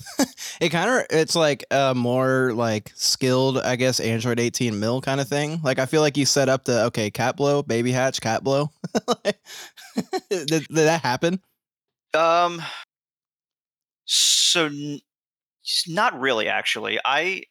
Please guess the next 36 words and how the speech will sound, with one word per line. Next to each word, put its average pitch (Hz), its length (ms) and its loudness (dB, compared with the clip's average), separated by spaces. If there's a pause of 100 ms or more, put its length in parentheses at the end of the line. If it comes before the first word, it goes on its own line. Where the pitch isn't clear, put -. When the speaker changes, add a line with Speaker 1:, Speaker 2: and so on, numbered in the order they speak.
Speaker 2:
I 135 120 0
would 175 160 -4
Baby 135 280 -4
Hatch 156 340 -2
to 135 80 -8
set - 220 -4
up 135 120 -4
the 147 60 -8
Cat 135 280 -4
Blow, 185 240 -10
but 131 160 -12
there 127 100 -6
was 123 160 -8
never 143 220 -4
a 147 40 -4
time 127 300 -6
where 113 140 -8
I 110 60 -6
would 107 200 -10
Cat 113 280 -4
Blow, 110 200 -8
then 107 260 -8
Baby 123 240 -8
Hatch. 135 260 -2
It - 80 -6
was, 120 180 -8
it - 360 -20
was 127 120 -8
really 160 140 -2
weird. 120 220 0
Like, 104 240 -2 (720)
the 123 60 -8
one 139 160 0
match 131 240 -2
I 127 80 0
played, 113 460 -4